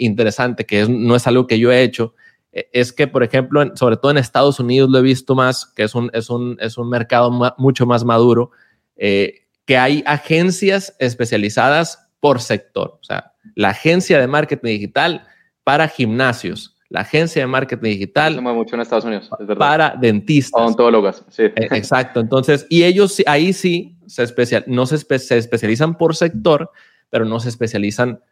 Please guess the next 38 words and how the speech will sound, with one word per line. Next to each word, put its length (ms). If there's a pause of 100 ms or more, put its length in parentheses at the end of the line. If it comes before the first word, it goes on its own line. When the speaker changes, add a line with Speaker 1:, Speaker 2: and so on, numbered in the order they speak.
(340)
Speaker 1:
por 340
servicio. 800 (380)
Entonces, 640 (360)
es, 300
es 180
como 280
verlo 380
de 80
esas 120
dos 120
maneras. 360
O 60
te 100
va-, 160
o 160
te 120
puedes 280
especializar 680 (260)
por 160
servicio 480
y 120
tienes 300
más, 280
un 180
poco 240
más 260
de, 320 (360)
de 180
libertad 560
del, 240
de 200
los 160
sectores, 720 (380)
o 240
te 80
especializas 640
por 260
sector, 580